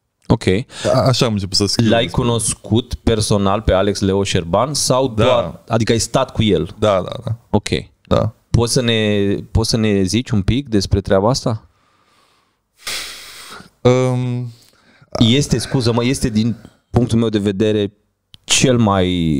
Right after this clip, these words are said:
Speaker 1: uh, uh, cel mai bun, cel mai mișto critic de film pe care l-am avut noi.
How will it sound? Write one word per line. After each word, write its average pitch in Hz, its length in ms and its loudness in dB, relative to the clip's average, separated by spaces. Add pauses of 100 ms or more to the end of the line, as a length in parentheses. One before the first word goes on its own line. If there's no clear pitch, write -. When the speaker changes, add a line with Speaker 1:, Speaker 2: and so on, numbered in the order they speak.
Speaker 1:
uh, - 1080 -4
uh, 80 200 2
cel - 180 0
mai 113 200 2
bun, 95 580 0
cel 110 200 0
mai 107 160 0
mișto 98 680 0
critic 87 400 -2
de 85 80 0
film 82 260 -2
pe 85 80 -2
care 85 220 2
l-am 85 200 0
avut 85 260 -2
noi. 87 480 0